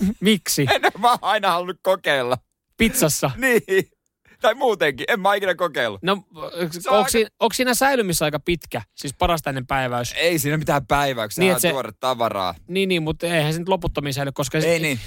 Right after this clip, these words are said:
Speaker 1: mä en nyt välttämättä tähän koekeittiöön, mitä sä oot niinku duunailemassa, niin sotki sitten hyvää raaka-ainetta tryffeliä.
Speaker 2: No kyllä,
Speaker 1: Ylipäätänsä
Speaker 2: kyllä valkoisen, mä teen valkoiseen pohjaan ja sitten mä teen, teen myös tota, ö, tomaattikastikkeen.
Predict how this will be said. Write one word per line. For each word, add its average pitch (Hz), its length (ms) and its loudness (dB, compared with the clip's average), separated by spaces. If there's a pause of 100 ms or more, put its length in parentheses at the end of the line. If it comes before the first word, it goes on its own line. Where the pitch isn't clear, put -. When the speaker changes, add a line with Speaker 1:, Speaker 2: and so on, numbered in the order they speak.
(140)
Speaker 1:
mä 285 200 2
en 254 200 -2
nyt 214 240 -2
välttämättä 165 680 -2
tähän 175 360 -2
koekeittiöön, 143 800 -2
mitä 135 200 -6
sä 147 120 -6
oot 139 100 -4
niinku 139 280 -8
duunailemassa, 139 760 0 (340)
niin 147 200 0 (100)
sotki 175 360 0
sitten 143 300 -6
hyvää 165 280 2
raaka-ainetta 147 560 -4
tryffeliä. 151 540 -2
Speaker 2:
No - 60 -18
kyllä, - 240 -20
Speaker 1:
Ylipäätänsä 254 460 2
Speaker 2:
kyllä 247 140 2
valkoisen, 214 360 -2
mä 196 100 0
teen 180 280 0
valkoiseen 180 520 -2
pohjaan 151 340 0
ja 143 220 2
sitten 147 220 -12
mä 147 80 -2
teen, 143 200 0 (440)
teen 143 200 0
myös 135 260 0
tota, 131 420 0 (340)
ö, 139 200 2 (640)
tomaattikastikkeen. 120 880 -2